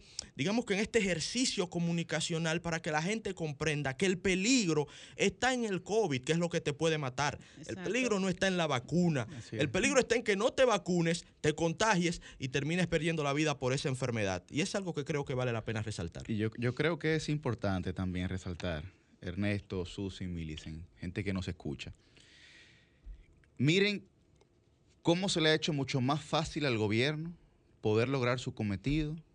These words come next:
Speaker 3: cuando no ha generado diatribas, cuando no ha generado crispación ni conflicto con las organizaciones de la sociedad, con el empresariado, con la iglesia y con las organizaciones políticas.
Speaker 1: Claro.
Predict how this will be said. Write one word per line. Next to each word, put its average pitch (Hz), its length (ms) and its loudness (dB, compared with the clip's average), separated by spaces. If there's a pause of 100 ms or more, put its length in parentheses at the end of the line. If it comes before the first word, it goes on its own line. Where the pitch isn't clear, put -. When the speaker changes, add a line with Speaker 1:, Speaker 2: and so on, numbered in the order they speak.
(180)
Speaker 3:
cuando 104 380 0
no 110 80 0
ha 123 60 0
generado 117 460 0
diatribas, 123 720 -2 (840)
cuando 104 380 0
no 113 120 2
ha 123 60 2
generado 117 720 0
crispación 127 920 -2
ni 92 160 -2
conflicto 127 720 -6 (440)
con 110 140 -2
las 101 160 -2
organizaciones 104 640 -2
de 107 80 0
la 98 100 0
sociedad, 117 560 -4 (420)
con 117 180 0
el 113 60 2
empresariado, 92 800 -2 (120)
con 107 180 0
la 98 60 2
iglesia 170 580 0
y - 60 -8
con 90 120 -8
las 87 120 -6
organizaciones 85 420 -2
políticas. 71 500 -8
Speaker 1:
Claro. 87 260 -10